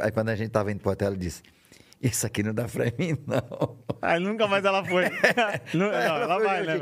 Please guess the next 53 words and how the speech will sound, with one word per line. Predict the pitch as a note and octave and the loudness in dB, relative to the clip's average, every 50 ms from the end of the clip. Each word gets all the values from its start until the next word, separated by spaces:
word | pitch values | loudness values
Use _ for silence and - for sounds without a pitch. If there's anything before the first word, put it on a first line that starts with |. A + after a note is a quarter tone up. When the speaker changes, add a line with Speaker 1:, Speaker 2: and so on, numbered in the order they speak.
| C#3+ | -4
Speaker 2:
velho? | B2 - - - | -8 -12 -2 0
Speaker 1:
eu | A#3 G#3 | 2 2
já | F#3 G3 F#3+ F#3+ | 4 4 2 2
vai | F#3+ F#3 F3+ F#3+ F3 | 4 2 2 2 2
de | C#3 | 2
vez | A#2+ C#3 C#3 B2 | 2 0 0 0
em | A#2+ | 0
quando. | - A#2+ A#2 A2+ G#2+ F2+ F2 | 0 2 2 2 0 0 0
Ela | F#2 G2+ A2+ B2 | 0 0 0 0
vai, | A2 B2+ C3 B2+ E2 | 0 0 0 0 -2
vai, | F2 F2 F2 - - G2 - | -4 -8 -6 -2 -2 -2 0
vai | - G#2 G#2+ | 2 0 2
tá | - G#2+ G#2 | 2 0 0
lá | G2 G2 F#2+ F#2 F2+ | 0 0 -2 -2 -4
em, | F2+ F2 E2+ D#2+ D#2+ D#2 | -4 -4 -4 -4 -4 -6
em | D#2+ | -6
São | - - F#2+ F#2+ | -2 0 0 0
Luís | F#2 F2+ E2+ D#2+ E2+ | 0 -2 -2 -2 -2
agora. | E2+ F2+ G2 G2+ - - - - - - - - - - | 0 0 0 -2 -4 -8 -18 -20 -20 -20 -20 -20 -16 -6
Eu | - | -4
digo, | D#3 F#3 G#3 | -2 -2 0
"Não, | G#3+ A#3+ B3+ C4 G3+ D#3+ - - - A3+ C#4 B3+ | 0 0 0 0 0 -2 -2 -4 -4 -2 -2 -4
<coughs> | E3 C3+ B2+ B2 - - | -4 -6 -10 -12 -10 -2
mas | - A#2 A#2 C3+ | -2 0 0 2
é, | D#3+ E3+ E3 | 0 0 -2
não, | D3+ D#3 D3 | -4 -6 -4
não, | B2+ D3+ D#3 D#3 D3+ D3 C3 A#2+ G#2 F2 - - - - | -2 -2 -2 -2 -2 -4 -4 -4 -6 -6 -8 -12 -16 -10
não | - - B2+ | -4 -2 0
é | E3+ G3+ | 0 0
assim, | A#3+ B3 - - - - A2 A2 G2+ F#2+ F#2+ | -2 -2 -4 -6 -6 -4 -4 -4 -4 -2 -4
é | G2 | -4
porque | - - - - | -6 -6 -8 -8
isso | - - | -2 -2
aqui | G#3 - G3+ | -2 -2 -2
foi | - - A3+ | -2 -2 -2
uma | - - - | -2 -2 -4
coincidência, | - C4 A#3+ - - C#4+ A3+ G3 D#3 E3 E3+ D3 - A#2 A2+ F2 | -4 -4 -4 -2 -4 -2 -2 0 0 0 -2 -2 -2 -2 -2 0
acontece | A2 A#2+ - A#3 A3+ - G3 F#3+ F#3+ F3 | -2 -2 -2 -2 0 2 2 2 2 0
de | - A2+ | 0 0
vez | A#2 B2 B2 A#2+ | 0 0 0 -2
em | B2+ | -4
quando." | A2+ - B2+ C#3 D3+ G#3 | 0 0 0 2 2 0
Speaker 2:
Ah, | G3+ G#3+ A3+ A3+ A#3 A3 G3 F3 | 0 0 -2 -2 -2 -2 -2 -2
é, | E3 | 0
Speaker 1:
É, | D#3+ D#3+ E3 E3 D3 C#3+ D#3 D3 C#3+ C3+ C3+ B2+ C#3 C#3 | 0 0 0 0 0 0 0 -2 -2 -4 -4 -4 -2 -2
Speaker 2:
é, | C3+ C3+ | -2 -2
é. | G#2+ G#2+ - - | -4 -6 -2 0
Speaker 1:
tem | B2 B2 | 0 0
umas | C3 D3 D#3+ C#3+ - - | 0 0 -2 -2 -2 -2
fãs | F3 B2+ C#3 D#3+ F3 - | -2 0 0 0 -2 -4
que | - - B2+ A#2+ | -2 0 0 2
entram | A#2+ A#2 F#2 - A2 A2 G#2+ G2+ F#2+ | 2 0 0 0 0 0 0 -2 -2
muito | F#2+ G2 G#2 G#2 - - B2 A#2+ A2 G2 F#2 F2 D#2+ - | -2 -2 -2 -2 -2 -2 -2 -2 -2 -4 -6 -8 -8 -12